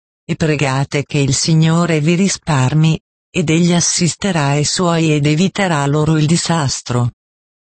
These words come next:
Rassegnatevi nella sua volontà, perché lui sa davvero meglio ciò che è per il bene di ognuno di voi,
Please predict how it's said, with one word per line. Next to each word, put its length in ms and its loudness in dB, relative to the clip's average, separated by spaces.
Rassegnatevi 1040 0
nella 300 2
sua 340 -2
volontà, 640 0
perché 480 -2
lui 340 2
sa 260 -2
davvero 540 0
meglio 440 2
ciò 220 -2
che 300 0
è 60 -2
per 180 -2
il 160 0
bene 400 0
di 180 0
ognuno 540 2
di 160 0
voi, 500 0